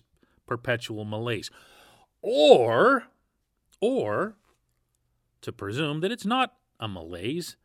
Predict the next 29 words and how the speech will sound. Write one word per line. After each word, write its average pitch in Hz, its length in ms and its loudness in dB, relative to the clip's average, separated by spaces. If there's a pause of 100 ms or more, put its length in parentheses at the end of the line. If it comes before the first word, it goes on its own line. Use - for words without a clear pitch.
(300)
that's 110 360 -8 (400)
mental 151 460 -6
in 156 100 -6
any 170 200 -4
way. 208 360 -6 (1900)
I've 151 300 -2
put 160 220 -2
forth 170 520 2 (1700)
previously, 156 840 0 (400)
and 113 100 -4
I'll 117 140 0
reiterate 120 640 0
it 104 120 -8
now 107 280 -6
that 131 120 -6
I've 117 180 -4
heard 120 220 -4
from 139 140 -10
people 110 320 -8
within 113 260 -6
the 101 60 -10
Penguins 104 440 -12
that 135 100 -10
he 127 140 -10
showed 120 280 -6
up 107 160 -8
at 98 80 -14
training 175 360 -6
camp 98 340 -12